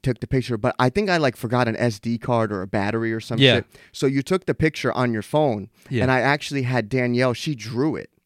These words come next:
Speaker 2: Uh-huh.
Speaker 1: So it's gonna be like a, a cartoon
Speaker 2: Right.
Speaker 1: type of picture
Speaker 2: Right.
Speaker 1: instead, but it'll be us, but you know
Speaker 2: Right.
Speaker 1: what I'm saying?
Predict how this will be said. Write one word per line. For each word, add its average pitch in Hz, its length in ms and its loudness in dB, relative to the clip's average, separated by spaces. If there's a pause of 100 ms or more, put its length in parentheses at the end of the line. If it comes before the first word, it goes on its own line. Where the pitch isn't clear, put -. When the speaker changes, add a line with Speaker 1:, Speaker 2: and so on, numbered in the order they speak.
(160)
Speaker 2:
Uh-huh. 127 220 8
Speaker 1:
So 139 80 6
it's 131 120 -2
gonna 139 180 2
be 127 120 -2
like 113 280 0
a, 101 360 -4 (960)
a 113 200 0 (580)
cartoon 131 800 0
Speaker 2:
Right. 139 240 4
Speaker 1:
type 107 200 0
of 98 100 -6
picture 98 300 -4
Speaker 2:
Right. 110 80 6
Speaker 1:
instead, - 280 -2
but 139 100 0
it'll 160 120 4
be 139 160 2
us, 139 260 4
but 120 100 -10
you 117 40 -6
know 120 80 -2
Speaker 2:
Right. 117 40 2
Speaker 1:
what 127 160 -4
I'm 131 60 -8
saying? - 20 -14